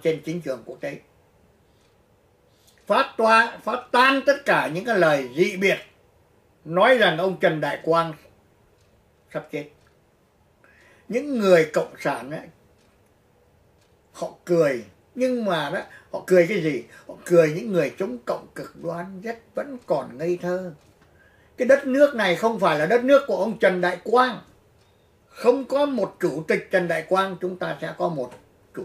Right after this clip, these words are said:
tịch khác. Đất nước này còn rất nhiều nhân tài. Chín mươi tư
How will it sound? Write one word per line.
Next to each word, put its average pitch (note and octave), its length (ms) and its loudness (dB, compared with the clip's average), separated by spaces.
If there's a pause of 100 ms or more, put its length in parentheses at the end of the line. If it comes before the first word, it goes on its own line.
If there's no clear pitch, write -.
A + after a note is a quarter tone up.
tịch A#2+ 200 -14
khác. E3 240 -12 (1500)
Đất - 140 -6
nước A#3 220 4
này E3+ 180 -6
còn C#3 220 -8
rất A3+ 200 -4
nhiều C#3 220 -4
nhân D3 220 -12
tài. B2 220 -14 (1600)
Chín D#4 300 -2
mươi D#4 180 0
tư C#4 200 4